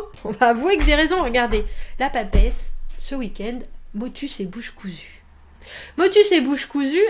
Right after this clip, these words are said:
à part que il y a aussi cette idée avec ce trois de denier à l'envers,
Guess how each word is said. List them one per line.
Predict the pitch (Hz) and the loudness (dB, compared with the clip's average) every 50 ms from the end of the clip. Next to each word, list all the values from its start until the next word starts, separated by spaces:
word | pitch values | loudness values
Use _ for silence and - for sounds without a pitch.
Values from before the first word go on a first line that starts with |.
| - - - | 0 0 -2
à | 247 | -2
part | 247 294 320 311 - | 0 0 -2 -2 0
que | - - 220 202 - - - - - | -2 -2 -2 -2 -4 -8 -10 -6 0
il | 226 | 2
y | 220 | 2
a | 233 269 | 4 2
aussi | 285 - - 427 415 415 | 2 4 2 2 4 2
cette | 294 254 - | -2 -4 -4
idée | 262 226 320 | -4 0 2
avec | 359 349 269 220 214 - | 2 2 2 0 -2 -4
ce | - | -6
trois | 226 196 - 220 208 | -8 -6 -4 -4 -2
de | 196 | 0
denier | 196 233 214 220 220 | 0 0 0 0 -2
à | 208 | -2
l'envers, | 214 214 220 294 349 | -2 -2 0 0 -2